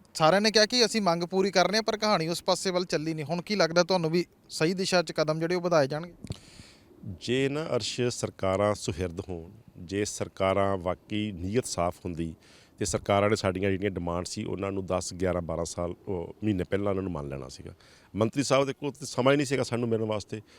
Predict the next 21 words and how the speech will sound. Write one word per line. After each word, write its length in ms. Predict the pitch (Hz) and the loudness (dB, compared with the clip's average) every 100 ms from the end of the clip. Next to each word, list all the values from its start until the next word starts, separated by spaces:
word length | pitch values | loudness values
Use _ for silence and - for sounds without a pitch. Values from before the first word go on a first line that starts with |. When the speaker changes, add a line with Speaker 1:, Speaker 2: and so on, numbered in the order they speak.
| - - | -12 -2
Speaker 2:
ਉਹ 140 | 117 | 0
ਤੇ 60 | 123 | 4
ਜਿਵੇਂ 180 | 117 117 | 4 4
ਤੁਸੀਂ 180 | 123 | 2
ਗੱਲ 140 | 110 113 | 4 2
ਕੀਤੀ, 260 | 117 113 | 0 0
ਇੱਥੇ 140 | 113 - | -2 -2
ਪ੍ਰੋਟੈਸਟ 440 | 110 - 107 - | -2 2 2 0
ਜਾ 240 | 104 104 104 | 2 4 6
ਜਾ 140 | 107 | 4
ਕੇ 120 | 95 | 4
ਉਹਨਾਂ 100 | 110 | 2
ਦੇ 100 | 110 | 2
ਬਾਰਬੀਕਿਊ 320 | 98 95 101 - | 2 0 -2 -6
ਕੀਤੇ, 160 | 104 | -6
ਤਾਂ 260 | 113 104 104 | 0 2 4
ਜਾ 120 | 104 | 4
ਕੇ 100 | 101 | 2
ਸਾਨੂੰ 300 | - 90 92 | -2 -2 -4
ਸਮਾਂ 280 | - 80 73 | -4 -6 -6
ਦਿੱਤਾ। 280 | 73 - | -8 -8